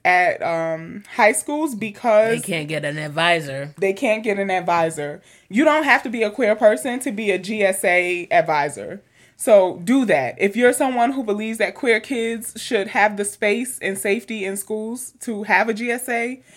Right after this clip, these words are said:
Speaker 1: become an advisor for a G S A. Start one, suggest one in your school if you don't have one. Correct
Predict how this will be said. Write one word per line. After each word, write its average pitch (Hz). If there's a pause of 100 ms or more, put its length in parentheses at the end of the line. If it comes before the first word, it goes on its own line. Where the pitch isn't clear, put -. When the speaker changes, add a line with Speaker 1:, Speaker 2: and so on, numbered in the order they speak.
(240)
Speaker 1:
become 359
an 302
advisor 330
for 262
a 240
G 226
S 240
A. 208
Start 294
one, 185
suggest 226
one 175
in 196
your 196
school 170 (240)
if 202
you 220
don't 226
have 220
one. 165 (160)
Correct 269